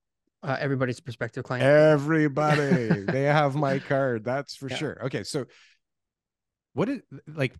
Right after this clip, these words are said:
Speaker 2: people are a little nervous in the, in the real estate market about John Tory no longer being the mayor because he was a big advocate of pumping out a lot of housing. So, um,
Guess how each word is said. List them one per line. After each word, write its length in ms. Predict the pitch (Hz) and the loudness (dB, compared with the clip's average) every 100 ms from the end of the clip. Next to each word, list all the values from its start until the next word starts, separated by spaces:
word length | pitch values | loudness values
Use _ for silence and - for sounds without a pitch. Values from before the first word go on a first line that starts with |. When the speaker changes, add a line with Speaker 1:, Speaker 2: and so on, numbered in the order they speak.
| _ | _
Speaker 2:
people 280 | 156 170 214 | -2 -2 -4
are 160 | 180 123 | -2 -2
a 40 | |
little 240 | 120 117 | -2 -2
nervous 440 | 110 127 220 220 - | -4 -6 -6 -10 -12
in 200 | 117 113 | -10 -8
the, 260 | 104 101 127 | -8 -8 -8
in 180 | 104 | -8
the 180 | 101 92 | -6 -6
real 240 | 95 202 330 | -4 -4 -4
estate 320 | - 110 90 | -6 -4 -2
market 440 | 92 87 95 87 - | -2 -2 -4 -8 -6
about 320 | 98 95 95 | -2 -2 -2
John 320 | - 104 101 | -2 -2 -2
Tory 340 | - 113 104 98 | -2 -2 -2 -2
no 200 | 101 98 | 0 0
longer 340 | 95 95 92 | -2 -4 -6
being 300 | 87 98 92 | -4 -6 -6
the 80 | 85 | -8
mayor 320 | 85 76 71 | -8 -10 -12
because 340 | 90 87 95 | -14 -12 -12
he 160 | 104 139 | -6 -2
was 180 | 127 98 | 0 -2
a 60 | |
big 260 | 90 107 87 - | -2 -4 -6 -4
advocate 500 | 107 110 104 107 117 | -2 0 -2 -4 -4
of 180 | 95 - | -6 -10
pumping 380 | - 107 107 104 | -10 -8 -6 -4
out 160 | 104 - | -4 -4
a 60 | 95 | -2
lot 240 | 101 98 | 0 0
of 80 | 90 | -2
housing. 380 | 123 220 117 - | -4 -4 -6 -12
So, 440 | - - 101 87 - _ - - - _ | -10 -4 -2 -4 -10 _ -20 -20 -20 _
um, 420 | 95 95 87 87 | -2 -2 -2 -6